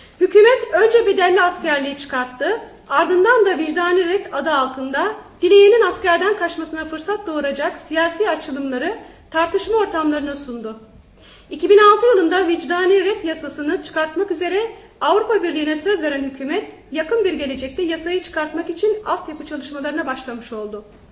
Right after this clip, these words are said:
Bu yasa çıkartıldığında dini hassasiyetleri sebebiyle asker olmayı, silah kuşan-, kuşanmayı reddeden kişiler vicdani retten yararlanarak askerlikten muaf tutulabilecekler.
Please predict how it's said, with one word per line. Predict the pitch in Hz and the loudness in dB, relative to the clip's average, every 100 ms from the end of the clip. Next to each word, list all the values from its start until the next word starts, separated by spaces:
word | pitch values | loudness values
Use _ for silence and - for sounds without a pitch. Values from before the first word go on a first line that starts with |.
| - - - - _ 403 | -20 -20 -20 -20 _ 6
Bu | |
yasa | 508 508 480 | 6 6 0
çıkartıldığında | - 392 339 339 277 294 277 262 277 415 - - - | 0 2 2 0 -6 -6 -6 -2 -2 -2 -6 -20 -10
dini | 302 330 466 403 | 2 6 8 6
hassasiyetleri | 370 359 359 359 349 370 427 | 0 -2 -2 -4 -6 -2 -2
sebebiyle | 349 330 269 370 294 320 - | -2 -8 -2 -2 0 -2 -2
asker | - 302 440 | -8 -6 -2
olmayı, | 427 330 285 285 | 0 -2 -4 -6
silah | 277 - 370 415 | -8 -6 -4 -6
kuşan-, | - 339 302 277 254 - | -8 -6 -6 -6 -10 -12
kuşanmayı | - 302 277 262 269 285 | -10 -8 -6 -6 -6 -6
reddeden | 392 339 277 277 | -4 -4 -6 -8
kişiler | - - 247 285 427 - - - | -8 -10 -4 -4 -4 -10 -20 -6
vicdani | 311 320 370 403 415 | -4 -2 2 4 4
retten | 349 - 320 311 | -2 -4 -4 0
yararlanarak | 311 302 302 302 320 427 - | 0 0 -2 -2 -2 -4 -4
askerlikten | 302 - 302 285 - 339 403 | -12 -8 -8 -8 -8 -4 -2
muaf | 302 302 330 - | -2 -2 -4 -8
tutulabilecekler. | - 294 269 285 240 240 233 220 - | -12 -10 -8 -10 -10 -10 -12 -14 -18